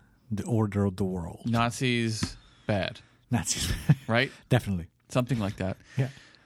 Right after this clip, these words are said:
Speaker 2: Um, and, and you might say, 'cause that one would have affected us or our allies had
Speaker 1: Mm-hmm.
Speaker 2: it, had it gone on, right? Third option, something like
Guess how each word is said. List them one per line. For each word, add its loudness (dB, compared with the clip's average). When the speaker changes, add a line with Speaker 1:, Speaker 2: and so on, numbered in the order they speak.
Speaker 2:
Um, 0
and, 2
and 2
you 2
might 2
say, 0
'cause -4
that 4
one 0
would 4
have 2
affected -2
us -4
or -2
our -2
allies -4
had 4
Speaker 1:
Mm-hmm. 6
Speaker 2:
it, 0
had -8
it -6
gone -6
on, -4
right? -4
Third 2
option, -2
something -2
like 0